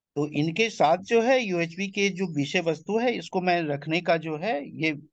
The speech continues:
ये प्रयास मैं कर रहा हूँ। लेकिन जैसा मैंने अप-, अभी शेयरिंग में भी कहा कि एक व्यवस्थित रूप में जो है, इसे मैं एक शक्ल जो है,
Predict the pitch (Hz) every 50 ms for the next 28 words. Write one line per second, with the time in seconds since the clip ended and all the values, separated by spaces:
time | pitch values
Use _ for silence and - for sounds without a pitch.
0 | _ _ 120 135 135 - 127 127 135 156 160 165 - 165 151 160 143 147 170 196
1 | 175 139 139 160 202 - _ _ _ _ _ _ _ _ _ _ _ _ _ _
2 | _ _ _ _ _ 123 123 151 202 190 185 190 190 214 240 233 226 220 220 226
3 | 233 233 226 214 202 190 - - 175 170 220 214 196 - 160 143 147 202 220 240
4 | 240 233 226 226 226 - - 214 185 151 110 120 160 170 - - _ _ _ -
5 | 254 285 254 247 190 151 170 160 156 180 190 190 - - - - - 311 302 302
6 | 277 208 185 190 190 185 269 302 302 294 285 262 226 190 156 160 170 180 - -
7 | 170 165 - 233 220 214 214 190 165 190 196 190 - - - 175 170 233 214 190
8 | 175 165 151 147 143 160 185 196